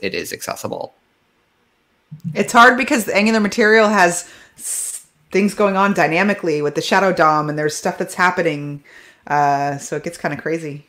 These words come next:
Speaker 1: Yeah. We actually, uh, we don't actually use Shadow dom anywhere in, uh, Angular material. In fact, we turn off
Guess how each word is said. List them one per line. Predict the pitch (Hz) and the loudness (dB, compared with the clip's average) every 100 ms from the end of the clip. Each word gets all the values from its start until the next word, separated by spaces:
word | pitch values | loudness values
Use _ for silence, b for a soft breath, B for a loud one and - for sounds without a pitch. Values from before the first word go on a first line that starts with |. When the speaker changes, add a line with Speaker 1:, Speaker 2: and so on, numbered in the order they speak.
| _ | _
Speaker 1:
Yeah. | 104 - b b - | -18 -18 b b -2
We | 151 | -2
actually, | 175 151 120 | 2 2 2
uh, | 113 107 104 101 120 | 2 2 2 0 -2
we | 127 | -2
don't | 120 139 220 277 | 0 0 0 -2
actually | 143 156 165 | -4 -2 -4
use | 139 120 143 | -2 0 0
Shadow | 139 117 120 | 0 0 0
dom | 104 101 98 - | 0 -2 -4 -6
anywhere | 107 101 101 98 | -4 -4 -4 -4
in, | - 101 92 92 92 92 - | -6 -6 -4 -4 -4 -8 -10
uh, | 92 90 - | -10 -10 -8
Angular | 107 110 | -4 -4
material. | 107 101 107 107 104 95 92 b b | -4 -4 -2 0 0 -4 -8 b b
In | 107 | -6
fact, | 117 117 | -2 0
we | 131 139 | 2 0
turn | - 147 131 | 2 2 4
off | 101 120 - - - | 2 -2 -4 -12 -20